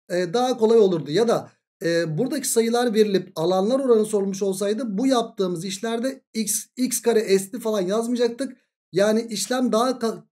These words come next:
daha seri bir şekilde akacaktı. Ve, e, yani bilinmeyen sayısı daha az olacaktı ama burada da bilinmeyen sayısından korkmayın. Mutlaka buradan da sonuç çıkıyor. Formülü var. Kareleri farkı, kareleri farkı. Ama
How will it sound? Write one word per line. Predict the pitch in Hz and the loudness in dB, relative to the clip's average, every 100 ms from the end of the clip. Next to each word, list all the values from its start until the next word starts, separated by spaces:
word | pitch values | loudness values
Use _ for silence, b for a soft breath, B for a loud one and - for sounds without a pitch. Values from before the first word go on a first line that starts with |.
| 151 | -6
daha | 156 170 240 | -6 -2 -2
seri | 240 220 226 247 | 0 0 -2 -4
bir | |
şekilde | - 196 190 185 | -4 -6 -4 -4
akacaktı. | 165 180 175 180 - 277 277 B _ _ - | -2 -2 -2 -4 -6 -6 -8 B _ _ -4
Ve, | 190 226 226 | 2 2 0
e, | 175 175 170 170 165 170 170 | -4 -2 -2 0 -2 -2 -2
yani | 190 214 170 | 0 0 -2
bilinmeyen | 208 254 240 233 | -2 0 2 0
sayısı | 226 226 214 | 0 -4 -2
daha | 208 233 | -2 0
az | 247 240 | 0 0
olacaktı | 226 240 233 240 | 0 -2 -2 -2
ama | 226 226 | 0 0
burada | 240 226 | -2 -2
da | 202 | 0
bilinmeyen | 196 226 233 208 | 0 0 0 -2
sayısından | 208 196 190 180 | -4 -6 -6 -2
korkmayın. | 240 247 214 247 - B _ 185 | 2 2 2 0 -2 B _ -8
Mutlaka | 247 262 220 185 180 | -6 -4 -2 -4 -2
buradan | 247 208 160 | -2 0 -2
da | 165 | -4
sonuç | 208 247 - | -4 -4 -4
çıkıyor. | 190 - 165 120 B _ | -10 -2 -2 -2 B _
Formülü | - 190 185 214 262 | 0 2 2 0 2
var. | 208 - - - | 2 0 -14 -4
Kareleri | 233 233 202 175 | 2 4 4 2
farkı, | 160 160 262 262 | -2 -6 -6 -2
kareleri | 262 254 226 | 0 4 4
farkı. | 226 165 151 131 - | 4 -2 -4 -12 -4
Ama | 180 208 220 269 | -2 2 0 0